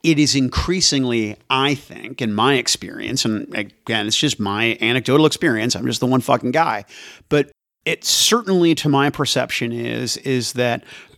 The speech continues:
politics is becoming more and more prevalent in every aspect of life.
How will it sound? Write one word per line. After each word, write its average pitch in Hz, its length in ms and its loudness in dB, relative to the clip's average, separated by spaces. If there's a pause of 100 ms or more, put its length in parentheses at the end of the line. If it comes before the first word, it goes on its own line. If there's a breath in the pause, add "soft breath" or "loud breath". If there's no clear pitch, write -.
(120)
politics 165 600 2
is 117 120 0
becoming 127 500 2
more 127 380 2
and 123 100 2
more 120 220 2
prevalent 107 680 -2
in 113 260 -6 (180)
every 117 1080 0 (400 loud breath)
aspect 107 800 0
of 104 240 -4
life. - 520 -8